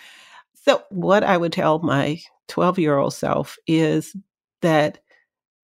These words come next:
maybe you're on the right track. <laughs> That maybe when you were emboldened to speak your mind, that was the track to be on.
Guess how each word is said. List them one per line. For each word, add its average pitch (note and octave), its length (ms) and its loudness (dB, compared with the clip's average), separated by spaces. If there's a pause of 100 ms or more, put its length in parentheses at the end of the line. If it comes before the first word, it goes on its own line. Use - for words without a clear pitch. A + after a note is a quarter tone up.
(640)
maybe G#3 560 0
you're F3 260 4
on E3 100 4
the E3+ 120 6
right D#3+ 240 4
track. - 580 -2
<laughs> - 60 6 (1500)
That D#3+ 720 0 (160)
maybe F#3+ 1040 2
when E3 280 2
you E3+ 800 2
were E3 680 -2 (580)
emboldened E3 560 6
to D3 80 2
speak D#3+ 320 0
your D3+ 140 0
mind, D3+ 680 0 (800)
that E3+ 300 2
was D#3+ 240 -4
the D3 80 -4
track - 480 -4
to D3 100 -12
be C#3 240 -2
on. - 340 -8